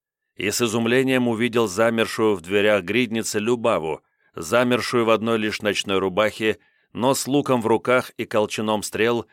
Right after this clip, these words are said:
перекинутом через плечо на бок. Прекрасное лицо девушки теперь исказило ненависть, но оно было по-прежнему прекрасно. Мститель вдруг понял, что не боится смерти от её руки, что готов принять её,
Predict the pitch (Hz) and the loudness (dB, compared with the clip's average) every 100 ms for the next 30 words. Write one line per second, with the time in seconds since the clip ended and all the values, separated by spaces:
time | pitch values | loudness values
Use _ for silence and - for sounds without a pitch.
0 | _ _ - 113 110 127 123 127 117 - | _ _ -2 -2 0 0 0 0 -2 -2
1 | 107 - 101 98 107 98 104 85 71 - | -2 -2 -4 -2 -2 0 0 -2 -4 -8
2 | _ _ _ _ _ _ _ _ _ - | _ _ _ _ _ _ _ _ _ -6
3 | 80 87 107 110 - 101 104 - 101 104 | -6 -2 0 0 -2 0 0 0 -2 0
4 | 113 107 - 110 95 _ _ _ - 82 | 0 -2 0 0 0 _ _ _ -10 0
5 | 104 110 - 107 95 110 107 110 117 104 | 2 2 -2 -4 -2 -2 0 0 -2 -2
6 | 82 71 - - _ _ _ _ - 90 | -4 -6 -10 -14 _ _ _ _ -4 0
7 | 95 98 107 101 104 101 104 - 110 110 | 0 2 0 2 2 2 0 0 0 0
8 | 90 95 92 90 98 110 92 - 80 71 | -2 -6 -4 -4 -4 -2 -2 -4 -8 -10
9 | _ _ _ _ _ _ _ - 92 - | _ _ _ _ _ _ _ -10 -8 -2
10 | 127 127 123 90 120 123 - 127 123 113 | 0 2 0 2 0 0 2 2 2 -2
11 | - 117 113 110 113 104 - 95 - 98 | -4 -4 -2 0 0 0 -4 -6 -2 -2
12 | 92 - 90 92 90 87 90 - 90 85 | -2 -2 -2 -2 -2 0 -2 -6 -6 -6
13 | _ _ _ _ - 113 107 113 127 113 | _ _ _ _ -2 0 2 2 0 -2
14 | - 107 120 120 95 90 85 | -2 0 2 0 0 0 0